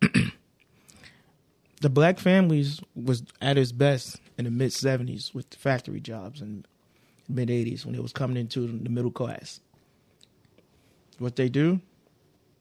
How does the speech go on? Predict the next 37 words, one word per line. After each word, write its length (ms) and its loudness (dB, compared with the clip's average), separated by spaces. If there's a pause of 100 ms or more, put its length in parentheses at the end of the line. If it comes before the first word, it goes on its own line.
(960)
They 80 -4
get 140 2
rid 140 2
of 40 0
the 80 -2
factory 420 0
jobs 460 0
and 300 -6
put 160 -4
'em 100 0
out. 220 2 (1500)
Then 160 -2
they 100 0
started 440 0
with, 380 -2 (200)
okay, 520 -2 (600)
um, 560 0 (760)
you 140 6
need 80 2
to 80 2
go 160 2
to 80 -4
college 560 -8 (920)
and 140 -6
get 180 -2
your 80 0
degree 500 -4 (680)
to 100 -6
make 220 -4
good 160 2
money, 320 -6 (260)
because 280 0
we 120 0
wasn't 300 -4
going 160 -8
to 40 -12
college. 480 -6